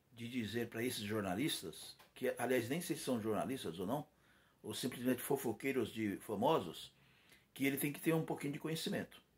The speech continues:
não é? Então eu queria que, se é que eu posso, né, você me permite, e aproveitando a nossa audiência, há muitos anos atrás, quando eu fui morar na região de Jacareí, eu conheci nas ruas o, a japonesa,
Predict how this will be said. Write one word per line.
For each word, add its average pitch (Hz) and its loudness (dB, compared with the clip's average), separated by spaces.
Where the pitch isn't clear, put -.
não 101 0
é? 160 4
Então 180 2
eu 156 2
queria 139 4
que, 110 2
se - 0
é 139 8
que 139 4
eu 135 4
posso, - -2
né, 98 -8
você 92 -4
me 90 -4
permite, 107 -4
e 104 -2
aproveitando 107 0
a 98 2
nossa 98 -2
audiência, 98 -2
há - -8
muitos 180 6
anos 139 6
atrás, 139 2
quando 120 -4
eu 120 2
fui 123 -4
morar 101 4
na 104 -4
região 107 0
de 104 0
Jacareí, 104 0
eu 127 -4
conheci 170 4
nas 180 4
ruas 214 8
o, 107 -2
a 95 -2
japonesa, 113 0